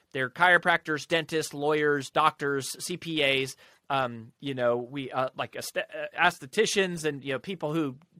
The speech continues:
you know, they're selling a surgery or they're selling, you know, some service. Services are great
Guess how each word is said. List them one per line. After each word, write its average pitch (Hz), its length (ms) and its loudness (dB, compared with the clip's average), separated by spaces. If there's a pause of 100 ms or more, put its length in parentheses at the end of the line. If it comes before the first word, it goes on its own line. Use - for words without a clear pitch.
you 160 120 -4
know, 139 60 -2
they're 131 140 -2
selling 214 320 2
a 170 80 0
surgery 170 500 0
or 147 60 2
they're 147 140 0
selling, 180 400 2 (320)
you 160 100 -2
know, 131 120 -2
some 208 340 4
service. 156 580 2 (720)
Services 226 720 4
are 165 180 2
great 151 680 -2